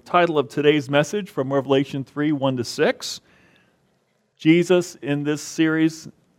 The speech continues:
"Dear Church," is writing a letter to the church there in Sardis. And we see that Jesus gives a wake-up call in five ways.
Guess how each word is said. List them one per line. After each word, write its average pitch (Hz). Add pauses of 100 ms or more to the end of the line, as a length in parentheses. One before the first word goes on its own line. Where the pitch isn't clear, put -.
(160)
"Dear 190
Church," 196 (400)
is 135
writing 147
a 190
letter 156 (300)
to 202 (180)
the 143
church 170 (240)
there 135 (400)
in 143
Sardis. 156 (960)
And 143 (360)
we 147
see 202
that 143
Jesus 233 (140)
gives 202 (100)
a 160
wake-up 175
call 135 (520)
in 160
five 214
ways. 156